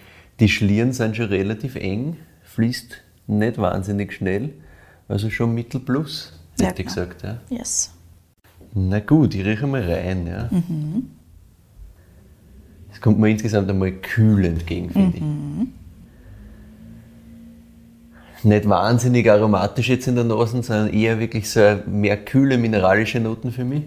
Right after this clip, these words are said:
Speaker 2: Mhm.
Speaker 1: Von der Frucht drunter, also Frucht ist für mich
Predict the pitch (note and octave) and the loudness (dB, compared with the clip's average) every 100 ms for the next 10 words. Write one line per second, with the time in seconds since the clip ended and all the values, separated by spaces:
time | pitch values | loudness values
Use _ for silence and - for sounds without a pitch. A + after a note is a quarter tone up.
0 | - F#3+ F3 E3 B3+ - - _ - - | -6 -8 -8 -12 -12 -14 -20 _ -20 -20
1 | - - - - - _ _ _ _ _ | -20 -20 -20 -20 -20 _ _ _ _ _
2 | _ - - - G#2+ F#2+ F#2 G2+ A#2 C3+ | _ -20 -20 0 2 4 2 2 2 2
3 | - A#2 A2 C3+ - B2+ G#2+ G#2+ - B1+ | -2 0 2 0 2 4 4 2 -4 -12
4 | - - G#2+ B2 D3 D3+ C#3 - C3+ B2 | -20 -12 0 6 6 6 0 2 4 6
5 | B2+ | 4